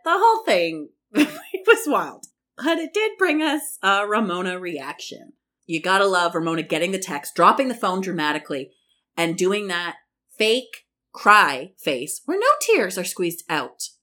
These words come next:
of that woman's silicone eyes. Yes, even her eyes are silicone. No tears are shed,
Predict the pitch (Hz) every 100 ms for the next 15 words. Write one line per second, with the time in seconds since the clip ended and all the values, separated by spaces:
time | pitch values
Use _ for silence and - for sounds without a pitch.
0 | - 156 160 156 156 147 139 143 - -
1 | _ - - 175 170 175 143 135 123 135
2 | - 185 151 - 220 220 226 202 - 151
3 | 147 135 - 113 110 - - _ - _
4 | 330 453 453 349 285 226 226 - 151 131